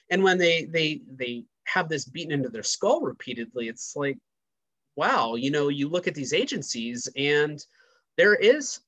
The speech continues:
at times high turnover, or the agencies themselves don't last. I mean,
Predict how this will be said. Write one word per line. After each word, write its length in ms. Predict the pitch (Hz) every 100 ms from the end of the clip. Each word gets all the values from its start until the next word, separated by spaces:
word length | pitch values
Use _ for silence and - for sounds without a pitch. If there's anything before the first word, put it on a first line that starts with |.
| _ -
at 140 | 139
times 360 | - 139 113 -
high 180 | 139 117
turnover, 600 | - 131 104 98 95 95
or 380 | 147 151 151
the 220 | 151 151 165
agencies 520 | 165 175 165 190 165
themselves 640 | 175 170 - 175 233 170
don't 240 | - 113 95
last. 440 | 101 95 90 -
I 40 | 143
mean, 320 | 151 139